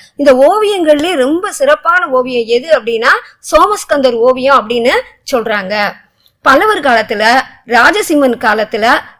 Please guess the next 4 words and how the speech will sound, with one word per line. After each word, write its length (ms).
தலபுரீஸ்வரர் 960
அப்படிங்கிற 500
கோயில் 380
வந்து 400